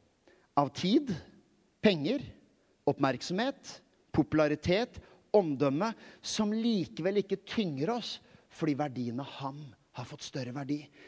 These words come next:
Jeg trenger den fotballen her, jeg. Og da kan både pianisten komme fram og denne fotballen. Skjønner, denne her skal jeg bevare. Den skal jeg behandle med verdighet. Ingen får lov å spille eller leke med den. Vet du hva dette er? Vi var på ferie en gang i Spania,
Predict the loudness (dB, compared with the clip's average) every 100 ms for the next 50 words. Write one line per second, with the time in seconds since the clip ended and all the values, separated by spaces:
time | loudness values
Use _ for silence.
0 | -10 -8 -4 -2 -2 -2 -4 -6 -4 -4
1 | -4 -8 -8 -4 -2 -2 -4 -6 -8 -2
2 | -2 0 0 0 -2 -6 -4 -4 -4 -4
3 | -2 -4 -4 -4 -4 -6 -4 -6 -8 _
4 | _ _ _ _ -20 -20 _ _ _ -20
5 | _ _ _ _ _ _ _ -6 -2 0
6 | 0 0 -2 -2 -4 -4 -2 -2 -2 -2
7 | -2 -4 -6 -6 -6 -6 -4 -4 -4 -4
8 | -4 -4 -2 -2 -4 -6 -2 0 0 0
9 | 0 0 -4 -4 -4 -4 -4 -4 -4 -6
10 | -6 -6 -10 _ -20 -4 -2 2 0 2
11 | 0 0 -4 -18 _ _ _ -20 -20 -20
12 | -20 _ _ _ 0 2 2 0 -2 0
13 | 2 2 0 -2 -2 0 -2 -2 -6 -4
14 | -4 -4